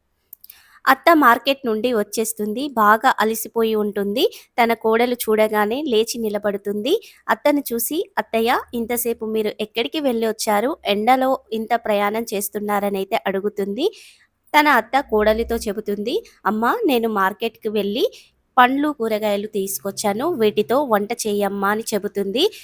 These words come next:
తన కోడలు కూడా, "సరే అత్తయ్య, నేను కూడా వంట చేస్తాను, మరీ వంట చేసే బదులు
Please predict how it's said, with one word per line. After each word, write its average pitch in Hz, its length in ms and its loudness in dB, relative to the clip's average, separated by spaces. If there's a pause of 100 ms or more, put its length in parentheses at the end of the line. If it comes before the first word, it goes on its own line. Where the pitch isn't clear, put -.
(140)
తన 262 220 4
కోడలు 247 420 0
కూడా, 240 220 -2
"సరే 240 340 0
అత్తయ్య, 226 420 2 (320)
నేను 247 260 2
కూడా 247 300 4 (380)
వంట 220 240 2
చేస్తాను, 240 640 -2 (120)
మరీ 233 360 0
వంట 240 260 0
చేసే 277 360 -2
బదులు 233 320 0